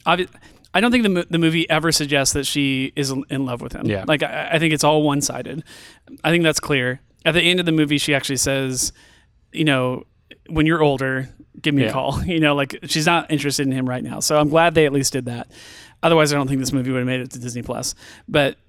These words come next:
Speaker 1: um, so she makes that pretty clear. But at the same time, kinda almost has to, she's not, gosh, I, I don't wanna say leading him on. I think that's, I think
Speaker 2: Yeah.
Speaker 1: he, that's also too far. But I think she is definitely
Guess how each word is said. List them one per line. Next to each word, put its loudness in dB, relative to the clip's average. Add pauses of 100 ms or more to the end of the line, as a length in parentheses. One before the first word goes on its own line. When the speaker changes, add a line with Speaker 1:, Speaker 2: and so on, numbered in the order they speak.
Speaker 1:
um, 0 (220)
so 4
she -2
makes 2
that 2
pretty -2
clear. -2
But 2 (420)
at 2
the 0
same 4
time, 4
kinda 0
almost 2
has 0
to, 0
she's -4
not, 2 (420)
gosh, -12
I, 4
I -2 (360)
don't 2
wanna 4
say 4
leading 2
him 4
on. 0
I -2
think -4
that's, -2
I -2
think 0
Speaker 2:
Yeah. 0
Speaker 1:
he, 4
that's 2
also 2
too -4
far. -4 (640)
But 2
I 2
think 2
she 2
is 2 (100)
definitely 2